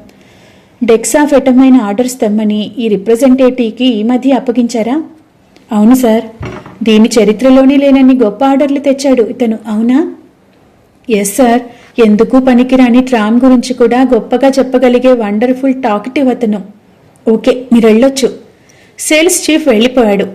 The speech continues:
ఇక ఆ గదిలో మిగిలింది తను కాక ఇద్దరే. కుర్చీలో నుంచి లేచి నిండుగా నవ్వుతూ వచ్చి కూర్చోమని విశ్వనాథాన్ని ఆహ్వానించాడు ఎండీ లూయిస్. ఈ జన్మలో పొందని వచ్చే జన్మలోనన్నా పొందుతానన్న నమ్మకం లేని విశ్వనాథం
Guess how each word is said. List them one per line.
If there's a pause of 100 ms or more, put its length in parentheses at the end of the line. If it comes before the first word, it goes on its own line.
(300)
ఇక
ఆ
గదిలో
మిగిలింది
తను
కాక
ఇద్దరే. (420)
కుర్చీలో
నుంచి
లేచి
నిండుగా
నవ్వుతూ
వచ్చి
కూర్చోమని
విశ్వనాథాన్ని
ఆహ్వానించాడు
ఎండీ
లూయిస్. (520)
ఈ
జన్మలో
పొందని
వచ్చే
జన్మలోనన్నా
పొందుతానన్న
నమ్మకం
లేని
విశ్వనాథం